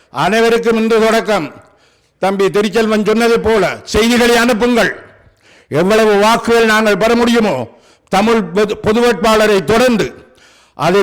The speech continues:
பெற்று ஏறத்தாழ ஒரு மூன்று, நாலு லட்சம் என்றாவது நாங்கள் பெறுவோமாயிருந்தால் அவர் சொன்னது அங்கே நடக்கும். அதாவது ஐம்பது வீதத்துக்கு யாருமே எட்ட மாட்டார்கள் என்ற அப்படியான கடும் போட்டி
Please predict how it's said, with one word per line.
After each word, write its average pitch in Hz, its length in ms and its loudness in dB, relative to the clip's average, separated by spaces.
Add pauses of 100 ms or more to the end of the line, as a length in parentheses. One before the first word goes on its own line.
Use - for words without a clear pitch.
(100)
பெற்று 220 300 -2 (640)
ஏறத்தாழ 214 480 0 (520)
ஒரு 202 120 0 (100)
மூன்று, 254 260 0 (100)
நாலு 247 220 2 (100)
லட்சம் 247 320 -2
என்றாவது 202 520 -2 (400)
நாங்கள் 202 400 0
பெறுவோமாயிருந்தால் 214 960 2 (420)
அவர் 190 280 0
சொன்னது 208 340 0 (400)
அங்கே 196 280 0
நடக்கும். 180 420 -4 (460)
அதாவது 190 400 0 (120)
ஐம்பது 214 320 0
வீதத்துக்கு 220 500 0
யாருமே 247 400 2
எட்ட 240 160 -2
மாட்டார்கள் 202 560 -2 (640)
என்ற 190 200 -2 (120)
அப்படியான 202 500 -2
கடும் 214 260 0
போட்டி 190 320 -2